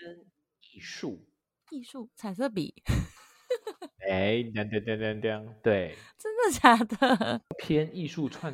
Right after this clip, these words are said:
Speaker 1: 创作的工具，就像涂鸦板啊，
Speaker 2: 嗯。
Speaker 1: 或者是画纸啊、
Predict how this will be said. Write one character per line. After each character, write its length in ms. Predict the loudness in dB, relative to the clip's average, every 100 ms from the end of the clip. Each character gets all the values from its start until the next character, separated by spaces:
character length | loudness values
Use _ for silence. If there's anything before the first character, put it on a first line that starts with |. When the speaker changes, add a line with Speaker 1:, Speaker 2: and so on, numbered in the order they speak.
| -12
Speaker 1:
创 280 | -14 -12 -10
作 440 | -4 -4 -4 -12 -14
的 80 | -12
工 260 | -10 -12
具， 280 | -12 -12 -10
就 100 | -10
像 180 | -10 -10
涂 260 | -10 -8 -6
鸦 240 | -4 -6
板 240 | -6 -10 -10
啊， 200 | -12 -6 -4
Speaker 2:
嗯。 260 | -2 -2
Speaker 1:
或 100 | -2
者 80 | -2
是 80 | -6
画 380 | -6 -2 -2 -2
纸 80 | -8
啊、 260 | _ -16